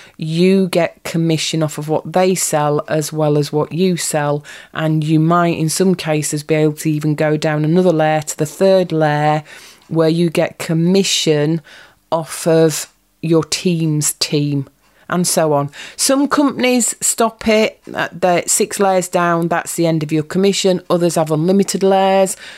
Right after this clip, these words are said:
They do them in different models. You've got binary models, you've got, um, widthwise models. So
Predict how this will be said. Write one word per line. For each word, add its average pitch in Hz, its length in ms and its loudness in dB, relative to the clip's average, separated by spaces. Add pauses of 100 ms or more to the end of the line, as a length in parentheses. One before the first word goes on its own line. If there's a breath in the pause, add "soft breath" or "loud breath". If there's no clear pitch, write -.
(360 loud breath)
They 196 140 2
do 214 260 2
them 202 120 4
in 185 120 2
different 180 360 -2
models. 220 600 2
You've 170 160 -2
got - 320 -4
binary 196 500 4
models, 196 720 2
you've 165 240 -4
got, 160 360 2 (400 loud breath)
um, 156 440 -2 (200)
widthwise 185 720 0
models. 180 500 2
So 190 160 2